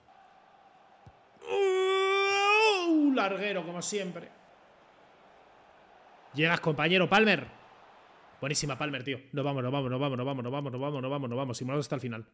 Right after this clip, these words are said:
Cero dos, perfe. Posiciones. Perfe, le sacamos seis al Everton, que es el tercero, y jugamos ahora contra él. O sea, God.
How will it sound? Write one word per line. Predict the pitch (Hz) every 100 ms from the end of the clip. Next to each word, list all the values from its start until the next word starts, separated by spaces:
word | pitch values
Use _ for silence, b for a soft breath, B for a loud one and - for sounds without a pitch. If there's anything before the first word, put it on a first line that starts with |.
| _ -
Cero | 170 160
dos, | 135 -
perfe. | 147 123 - -
Posiciones. | 170 185 165 226 277 214 139 - -
Perfe, | 160 160 135
le | 123
sacamos | 123 131 180 220 269 269 - -
seis | - 196 247 - -
al | 147
Everton, | 202 165 - 117 107 - _ _ _
que | 156
es | 156
el | 196 180
tercero, | 185 - 190 190 269
y | 185
jugamos | - 165 180
ahora | 180
contra | 190 185 175
él. | 196 240 262
O | -
sea, | 156 131
God. | 147 131 135